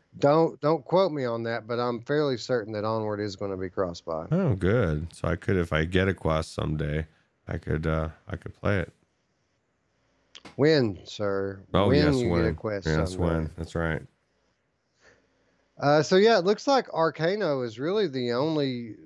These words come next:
Speaker 1: the only one on here that realistically I could, uh,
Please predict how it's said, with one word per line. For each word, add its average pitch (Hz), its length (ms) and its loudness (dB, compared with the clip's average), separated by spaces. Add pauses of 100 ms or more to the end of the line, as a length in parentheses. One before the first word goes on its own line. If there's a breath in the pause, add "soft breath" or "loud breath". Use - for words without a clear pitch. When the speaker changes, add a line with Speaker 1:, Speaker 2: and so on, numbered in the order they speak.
Speaker 1:
the 127 80 -4
only 156 220 4
one 156 160 2
on 156 180 4
here 147 220 4
that 110 260 2 (640)
realistically 131 880 0
I 113 140 4
could, 101 320 -8
uh, 101 300 0